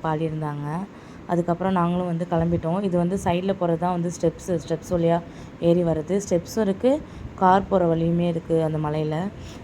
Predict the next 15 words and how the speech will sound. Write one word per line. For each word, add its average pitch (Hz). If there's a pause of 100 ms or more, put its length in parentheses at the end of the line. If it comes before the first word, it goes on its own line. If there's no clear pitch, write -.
சின்ன 254
ஒரு 226
மலை 170
தான், 180
ரொம்ப 175
பெருசெல்லாம் 175
கிடையாது. 160 (400)
ஒரு 180
த்ரீ 233
கிலோமீட்டர்ஸ் 214
தான் 185
வந்து 170
ஹில்ஸ் 175
வந்து 160
ஏறுறதே. 156